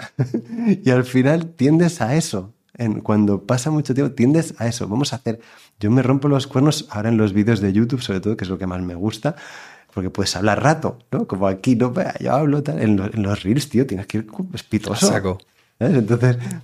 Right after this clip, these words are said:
Speaker 1: en los vídeos me rompo el coco para, "No, en los primeros minutos pondré esto, saco unos highlights que no sé qué, pa, pa, pa,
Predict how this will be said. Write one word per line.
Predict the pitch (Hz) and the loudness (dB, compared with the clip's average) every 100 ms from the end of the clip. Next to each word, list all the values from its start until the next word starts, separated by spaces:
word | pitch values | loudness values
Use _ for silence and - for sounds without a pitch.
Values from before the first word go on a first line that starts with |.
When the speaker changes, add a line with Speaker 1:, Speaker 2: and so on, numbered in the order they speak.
| _ - | _ -8
Speaker 1:
en | 117 107 | -2 0
los | 101 104 | 0 2
vídeos | 113 139 - | 2 2 0
me | 117 101 | 0 -2
rompo | 95 107 123 165 | 0 0 2 2
el | 156 139 | 2 2
coco | 127 139 165 - | 2 2 2 0
para, | 107 101 - | -2 -2 -2
"No, | 131 123 | 0 2
en | |
los | 104 | -2
primeros | - 117 139 | -4 0 2
minutos | 120 135 127 | 2 2 0
pondré | 120 113 | -2 0
esto, | 117 110 | 0 -4
saco | 98 131 | -4 2
unos | 139 110 | 2 2
highlights | 135 139 131 - | 2 4 2 0
que | |
no | 101 | -4
sé | 107 | -2
qué, | 113 | -2
pa, | 131 127 | -2 -4
pa, | 127 | -4
pa, | 123 110 | -4 -6